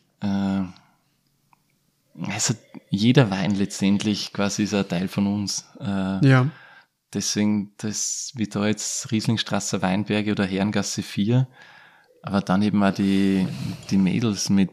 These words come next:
Speaker 1: Anina Verde oder Mata
Speaker 2: Ja.
Speaker 1: Rouge. Das halt, dann geht's wieder zwischen Weiß und Rot und,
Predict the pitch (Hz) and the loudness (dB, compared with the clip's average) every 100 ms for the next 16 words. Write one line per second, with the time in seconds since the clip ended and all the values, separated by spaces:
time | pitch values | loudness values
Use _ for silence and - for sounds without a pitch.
0 | - - - - 92 101 107 95 90 95 | -6 -20 -14 -4 0 2 2 2 2 2
1 | 110 101 98 92 - - 107 139 135 123 | 2 2 2 2 0 -2 4 6 6 4
2 | - - 170 160 - 98 - 101 - 98 | -6 -10 -12 -12 -6 -4 -2 -2 0 0
3 | - 95 110 101 - - 98 - 98 90 | 0 -4 -2 -2 -4 -6 -4 0 0 0
4 | 98 104 95 95 123 127 - 101 98 - | 0 0 0 0 2 0 0 0 0 -4
5 | - | -16